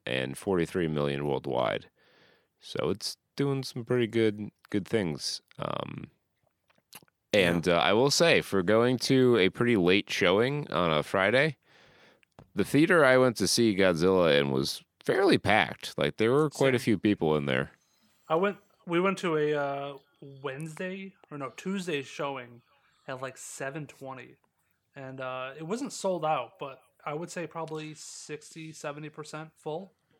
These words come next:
Speaker 1: Yeah, I'd say, like, it was a solid
Speaker 2: That's pretty good.
Speaker 1: at least half full in the theater I was in, which is kind of unusual for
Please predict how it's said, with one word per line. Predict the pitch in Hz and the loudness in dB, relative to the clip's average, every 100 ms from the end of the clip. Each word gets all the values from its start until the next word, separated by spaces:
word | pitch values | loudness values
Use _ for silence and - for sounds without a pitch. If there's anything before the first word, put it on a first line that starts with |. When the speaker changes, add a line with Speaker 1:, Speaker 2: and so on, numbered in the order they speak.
| _ _ _ - - - - | _ _ _ -16 -16 -18 -6
Speaker 1:
Yeah, | - 120 101 95 | 2 4 6 4
I'd | 110 | 2
say, | - 143 135 | 2 2 4
like, | 123 107 | 2 2
it | 110 | 2
was | 98 98 | 2 2
a | |
solid | 98 104 98 98 95 | 0 2 4 4 2
Speaker 2:
That's | 82 | 0
pretty | 76 - | -10 -16
good. | - 131 - _ _ - | -12 -12 -12 _ _ 0
Speaker 1:
at | - | 2
least | 110 101 | 2 2
half | 104 98 | 2 2
full | 95 - 90 87 73 - _ | 0 0 2 2 0 -6 _
in | 85 | -4
the | 78 | -2
theater | 76 92 78 71 | -2 0 2 2
I | 71 | 2
was | 78 69 | 0 0
in, | 73 65 64 | -2 -2 -2
which | 67 - - - | -2 -2 -6 -4
is | 85 67 | -2 -2
kind | - 95 | -2 -2
of | 95 | 0
unusual | 85 78 87 80 76 67 - - - _ - | -2 0 -2 0 0 -2 -4 -14 -20 _ -8
for | - 80 67 62 | 0 2 2 0